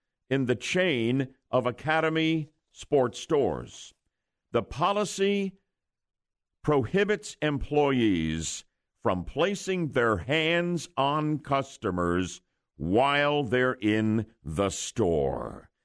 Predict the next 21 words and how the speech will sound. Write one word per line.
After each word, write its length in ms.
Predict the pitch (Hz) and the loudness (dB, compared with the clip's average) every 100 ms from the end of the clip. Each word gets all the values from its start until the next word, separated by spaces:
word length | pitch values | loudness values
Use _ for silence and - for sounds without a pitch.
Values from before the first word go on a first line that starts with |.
| _ _ | _ _
He 180 | 80 67 | -6 -6
tackled 640 | - 120 135 - 147 127 | -4 -2 -2 -2 -4 -2
the 100 | 98 | -4
fleeing 760 | 82 - 107 117 127 139 139 104 | -4 -4 0 2 2 0 -2 -2
gunman 720 | 170 185 160 95 82 95 117 - _ _ _ _ _ _ _ _ _ | 0 0 0 -2 -2 -2 -4 -10 _ _ _ _ _ _ _ _ _
and 200 | 90 92 | -2 0
had 200 | 110 110 | 0 0
to 60 | 117 | -2
put 220 | 110 131 | -2 -2
his 140 | 139 107 | -2 -2
hands 400 | 127 139 135 120 | -2 0 0 0
on 180 | 120 | 0
him 180 | 117 117 | 0 -2
to 140 | 110 101 | -4 -8
do 360 | 90 143 147 | -4 0 2
it. 200 | 73 - _ _ _ _ _ _ _ | 0 -4 _ _ _ _ _ _ _
A 100 | - | -4
company 460 | 87 110 104 110 95 | -2 -2 -2 -2 -2
spokesman 640 | - - 120 131 - 160 156 | -2 0 0 0 -4 -4 -4
says 560 | - 156 185 214 180 | 0 2 2 0 -4
that 260 | - 107 | -2 -2